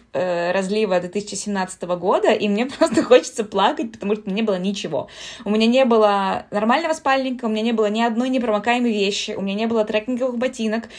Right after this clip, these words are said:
у меня был только рюкзак, вот этот вот, э, мусорный пакет, который надеваешь на себя сверху, <laughs> чтобы не мокнуть,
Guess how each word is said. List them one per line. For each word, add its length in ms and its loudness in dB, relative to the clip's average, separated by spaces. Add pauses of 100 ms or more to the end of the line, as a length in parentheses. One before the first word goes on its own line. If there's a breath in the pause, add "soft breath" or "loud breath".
(200 loud breath)
у 40 -6
меня 180 6
был 160 4
только 320 0
рюкзак, 600 0 (260 soft breath)
вот 160 4
этот 180 -14
вот, 280 0
э, 200 2
мусорный 440 6
пакет, 480 4
который 300 2
надеваешь 460 4
на 60 0
себя 260 2
сверху, 420 4
<laughs> 0 -
чтобы 360 4
не 100 6
мокнуть, 580 0